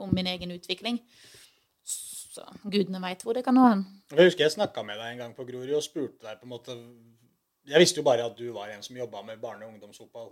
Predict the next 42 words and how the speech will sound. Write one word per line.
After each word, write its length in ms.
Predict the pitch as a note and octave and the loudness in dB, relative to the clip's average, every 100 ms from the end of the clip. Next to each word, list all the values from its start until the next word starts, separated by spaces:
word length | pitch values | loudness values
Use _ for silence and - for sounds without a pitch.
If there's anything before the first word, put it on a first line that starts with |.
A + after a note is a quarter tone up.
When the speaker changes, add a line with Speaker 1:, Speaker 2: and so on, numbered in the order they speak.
| - | -4
Speaker 2:
i 120 | C#3 | 2
Speaker 1:
Mm. 220 | A#3 G3 | 4 2
Speaker 2:
Grorud 260 | B2 A#2+ C3+ | -8 -8 4
på 60 | F3+ | 6
en 80 | F3 | 6
måte. 220 | E3+ A3 | 4 2
Speaker 1:
Mm. 140 | A#3+ G#3 G3+ _ | 0 -8 -12 _
Speaker 2:
Så 60 | - | 2
jeg 20 | D#3 | 4
spurte 280 | - D3+ B2 | 8 6 6
deg 100 | D#3 | 6
en 60 | F3+ | 6
eller 100 | C#3+ | 4
annen 80 | C3+ | 0
gang 140 | B2+ | -2
på 80 | C3 | -2
en 80 | C#3+ | -4
måte, 120 | D3 | 0
hva, 100 | C#3+ D3 | 0 2
hva, 160 | C#3 D3 C#3 C#3 B2 | 6 8 8 6 2
hva 160 | C3+ | 2
er 40 | B2 | 2
det 40 | A#2+ | 0
du 100 | C3 | 2
egentlig 880 | A#2 G#2+ G#2+ - A#2+ A#2+ A#2 A#2 A2 | 2 0 -12 -10 -6 -2 -2 -6 -12
vil 320 | G2+ G2 G#2 | -20 -20 -20
på 100 | - | -16
en 60 | B2 | -6
måte? 200 | C3+ G#3 | 2 6
Altså, 300 | F3 D3+ C#3 | 6 6 4
Speaker 1:
Mm. 300 | B2+ B2+ B2 A#2 - | 2 -10 -20 _ -14
Speaker 2:
er 180 | A#2+ A2 | -8 -6
du 120 | A2+ | -6
en 260 | A#2+ A#2+ A#2 _ C#3 | -10 -10 -16 _ 6
barnetrener, 760 | C3 G#2+ G#2 G#2 B2+ D3 A#3 | 6 6 -6 -18 -14 -8 -4
eller 160 | A3+ F3 | 0 0
er 120 | B2+ | -2
du 80 | A#2 | -6
en 240 | A#2 A#2 - _ _ _ | -12 -16 -20 _ _ _
akademitrener, 880 | - C3 A#2+ A2 G#2+ - D3+ D3 F#3 | -16 -6 -6 -6 -16 -2 0 0 0
eller 220 | A#3+ A3 | 2 4
hva, 180 | A3 F#3+ | 4 4